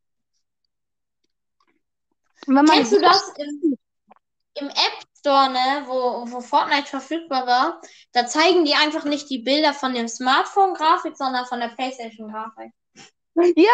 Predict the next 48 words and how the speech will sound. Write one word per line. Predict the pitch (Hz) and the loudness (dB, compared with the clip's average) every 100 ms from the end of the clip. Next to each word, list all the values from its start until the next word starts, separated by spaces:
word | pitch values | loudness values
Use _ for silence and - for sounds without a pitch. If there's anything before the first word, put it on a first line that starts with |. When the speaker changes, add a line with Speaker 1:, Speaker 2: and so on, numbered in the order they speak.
| 508 | 4
Speaker 1:
das | 554 | 2
hab | 762 622 | 0 0
ich | 571 453 | -6 -2
auch | 480 - - | -2 -2 -6
gesehen. | 466 427 415 415 | -6 -4 -8 -8
Das | 605 719 | -6 -2
hab | 719 587 | -2 -2
ich | 571 | -4
auch | 539 640 - | -4 -4 -10
gesehen. | 370 339 311 - _ _ _ _ _ _ - 311 | -8 -8 -8 -12 _ _ _ _ _ _ -18 -4
Speaker 2:
Das | 302 | 0
Speaker 1:
Diese | 339 | 4
Speaker 2:
machen | 381 403 311 | 2 2 0
die | 302 | 0
immer | 320 427 403 311 | 2 2 2 2
so, | 269 262 | -6 -4
ne? | 262 | -2
Speaker 1:
ganzen | 285 440 - 269 | -2 -4 -2 -2
gar | 262 226 226 | 0 2 0
nicht. | 226 | -2
Die | 247 | 0
ganzen | 285 339 262 | 0 2 0
Handytasten | 302 370 294 285 - 247 | 0 0 -2 -4 -8 -2
waren | 220 285 | 2 4
da | 294 202 | 2 0
überhaupt | 196 202 - | -4 -6 -8
nicht. | 143 202 208 _ _ - _ _ _ _ _ _ _ _ _ _ _ | -12 -12 -14 _ _ -20 _ _ _ _ _ _ _ _ _ _ _
Speaker 2:
Ja, | 240 262 311 | -8 -4 -4
genau. | 320 349 427 453 277 269 - - - _ _ _ _ - _ _ _ | -2 -2 0 0 -2 -6 -12 -20 -20 _ _ _ _ -20 _ _ _
Und | 285 277 | -6 2
weißt | 311 403 | 4 4
du, | |
Speaker 1:
Und | 339 | 4
Speaker 2:
was | 359 | 6
Speaker 1:
man | |
Speaker 2:
so | 359 | 6
Speaker 1:
hat | 381 | 4
Speaker 2:
schlimm | 302 | 2
Speaker 1:
richtig, | 330 403 - 392 - _ _ _ | 2 2 0 -4 -4 _ _ _
man | 302 339 | 0 0
hat | 320 | 0
richtig | 294 349 349 311 | -2 -4 -4 -2
gesehen, | 320 277 339 | 0 2 2
wie | 302 | 2
unten | 311 330 311 | 2 0 0
rechts | 277 294 320 - - | 0 0 0 -14 -18
diese | - 262 269 | -4 -4 -2
P | - | -6